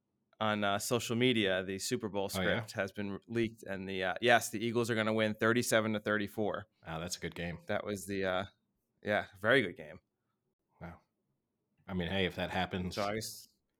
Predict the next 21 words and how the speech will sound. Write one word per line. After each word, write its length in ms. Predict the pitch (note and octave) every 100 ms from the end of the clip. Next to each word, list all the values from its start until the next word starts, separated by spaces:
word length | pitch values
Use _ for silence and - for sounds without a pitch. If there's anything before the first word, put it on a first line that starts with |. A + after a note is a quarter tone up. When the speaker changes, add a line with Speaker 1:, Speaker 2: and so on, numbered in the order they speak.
| _ _ _ _ -
Speaker 2:
who, 160 | G#2
who 180 | - A#2
leaked 280 | G#2 G#2+ -
it? 140 | E2 - - _ _ _ _ _
Was 160 | E2+ E2
it, 140 | D2+ - _ _ _ _ _ _ _ _ _ _ _
was 160 | F2+
it 60 | -
the 80 | D#2+
Eagles? 340 | E2+ F2 G2+
Speaker 1:
Uh, 160 | A2 G2+
Andy 240 | A2+ A2 G#2
Reid. 200 | F#2+ F#2 -
Speaker 2:
Oh, 120 | - -
nice. 280 | - - - _ _ _ _ - - - -
Trying 200 | - A#2
to 60 | F#2+
get 120 | F#2
it 80 | F2+
changed. 520 | - G2 F#2 G#2+ -
<laughs> 60 | -